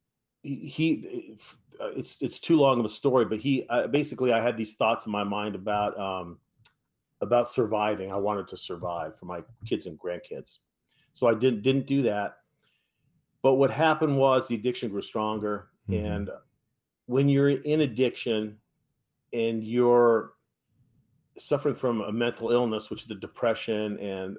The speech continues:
Speaker 1: um, the addiction really resulted in for me, the P T S D, you make stupid decisions.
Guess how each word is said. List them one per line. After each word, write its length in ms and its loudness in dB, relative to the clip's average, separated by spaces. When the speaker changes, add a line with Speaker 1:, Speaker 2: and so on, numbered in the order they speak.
Speaker 1:
um, 360 -8
the 80 -2
addiction 500 -6
really 340 -4
resulted 500 -4
in 120 -6
for 180 -10
me, 280 -8
the 80 -16
P 160 -6
T 160 -8
S 160 -10
D, 320 -6
you 80 -2
make 180 0
stupid 320 -2
decisions. 640 -2